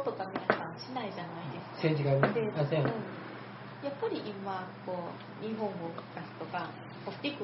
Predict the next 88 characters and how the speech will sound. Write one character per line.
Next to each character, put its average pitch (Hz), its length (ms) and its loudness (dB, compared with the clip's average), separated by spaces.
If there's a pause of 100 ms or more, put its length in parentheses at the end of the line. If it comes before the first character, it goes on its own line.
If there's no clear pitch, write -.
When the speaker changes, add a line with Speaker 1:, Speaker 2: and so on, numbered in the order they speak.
Speaker 1:
動 190 140 -2
か 185 160 -4
す - 80 -8
っ 185 40 -4 (140)
て 190 60 -6
い 165 140 -4
う、 - 20 -2 (680)
そ 302 120 4
う - 80 0
と 220 60 2
し 226 140 -4
た 254 100 4
時 214 240 -4
に、 262 240 -2 (300)
他 427 60 4
人 415 260 4
に 392 80 6
任 403 100 2 (160)
せ 392 80 4
る 392 80 4
割 370 260 2
に 370 80 -2
は 311 100 2
任 254 280 -2
せ 302 80 4
る 302 100 6
人 302 180 0
に 196 100 -2
任 208 260 -4
せ 220 60 0
て 208 140 -2
な 175 120 -2
い - 40 -4
み 165 40 -8 (160)
た 180 40 0
い 160 120 -4
な 139 160 -4 (800)
感 392 180 -2
じ 359 80 -4
は 320 140 0
し 302 120 -4
ま 277 200 -2
す - 80 -8
よ 202 60 -6 (100)
ね。 226 160 -8 (560)
Speaker 2:
ま 175 120 2
あ、 131 40 0
せ-、 - 160 -2
政 165 260 6
治 196 80 6
家 214 80 6
も 220 140 8
ね、 196 240 6 (500)
だ 156 120 12
ら 196 80 10
し 208 40 6
な 220 120 12
い 160 80 2
連 170 160 8
中 165 80 0
ば 151 140 4
っ - 40 -2
か - 80 8
り 220 140 12
か 156 80 10
ら 135 80 8
ね、 214 220 6 (340)
政 247 260 10
治 240 80 10
家 175 60 4
誰 320 260 12
を - 20 10
言 202 200 12
う 175 60 10
に 160 60 10
も、 151 140 6 (280)
誰、 220 180 8 (120)
投 277 120 12
票 285 120 8
す - 80 4
る 247 60 8
人 196 60 12
い 180 100 12
な 359 140 12
い 294 60 12
わ 147 120 10
け 147 100 0
よ。 139 120 4